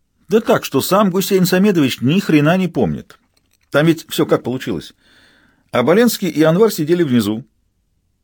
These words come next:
как вдруг услышали громкий поросячий визг. Они кинулись наверх, ворвались в комнату и увидели, что торговец рыбой лежит на полу, в луже крови, с проломленной, как им по первости показалось, башкой.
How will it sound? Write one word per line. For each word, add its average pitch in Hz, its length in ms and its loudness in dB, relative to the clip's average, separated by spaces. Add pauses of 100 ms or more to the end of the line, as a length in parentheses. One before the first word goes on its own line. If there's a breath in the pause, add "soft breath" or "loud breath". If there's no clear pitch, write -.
(140)
как 135 160 0
вдруг 247 240 0
услышали 165 440 0
громкий 143 580 2
поросячий 180 640 0
визг. 147 380 -6 (480)
Они 143 260 0
кинулись 131 460 0
наверх, 147 400 0
ворвались 117 380 0
в - 80 -18
комнату 165 440 -2 (720 soft breath)
и 135 120 2
увидели, 175 440 4
что - 160 -4
торговец 151 440 2
рыбой 123 260 2
лежит 120 280 -2
на 127 100 2
полу, 185 380 0 (580)
в 95 140 -6
луже 123 280 2
крови, 151 480 -2 (500 soft breath)
с - 100 -12
проломленной, 127 640 4
как - 300 -6
им 107 100 2
по 110 100 2
первости 90 400 -4
показалось, 107 420 0
башкой. 185 500 -2